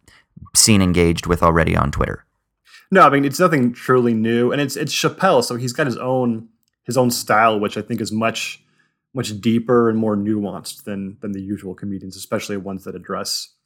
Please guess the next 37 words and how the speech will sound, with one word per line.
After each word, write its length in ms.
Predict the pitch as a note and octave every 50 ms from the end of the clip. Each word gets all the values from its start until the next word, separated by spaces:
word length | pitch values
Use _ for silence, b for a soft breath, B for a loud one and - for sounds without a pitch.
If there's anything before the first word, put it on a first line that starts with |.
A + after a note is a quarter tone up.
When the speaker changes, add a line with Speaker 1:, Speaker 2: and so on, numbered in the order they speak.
| _ _ _
Speaker 2:
you 80 | A1+
know, 200 | - D2+ - - _ _ _ _
uh, 120 | - - -
kind 160 | - - -
of 40 | -
culture 280 | - G#2+ G#2+ - G#2
war 180 | G2+ G2 G2 F#2
issues. 500 | - G2 - - E2+ - A#2 - - b b b b b b b b
And 100 | C#3 C3+
some 160 | - F#3 F#3+
of 60 | F#3+ F3
the, 260 | F3 D#3 C#3+ - - _ _ - _ _
some 180 | - - F3 F3+
of 40 | E3+
the, 220 | E3 C#3 A#2+ - _ -
the 100 | C3+ B2+
jokes 300 | A2+ C3 C3 C#3 C3+ -
kind 140 | - C3 A#2+
of 100 | A#2+ -
fell 160 | C3+ B2+ A#2+
flat, 500 | B2 - - B2 B2 C3 C#3 C3+ - -
and 120 | C3+ A#2
I 20 | G#2+
think 160 | - A#2+ -
were 80 | G#2 G#2
kind 200 | - A#2+ A#2 A2
of 40 | G#2
mean, 320 | A2+ A#2+ B2 B2+ B2+ A#2+
but, 240 | - A2+ G#2+ - _ _
you 80 | B2 G#2
know, 60 | G2
I 40 | F#2+
don't 120 | G2 F#2+
really 180 | G2 G2 F#2+ G2
give 120 | A2 A2
a 40 | G2+
shit. 400 | - - A#2+ A#2+ A#2+ A#2+ -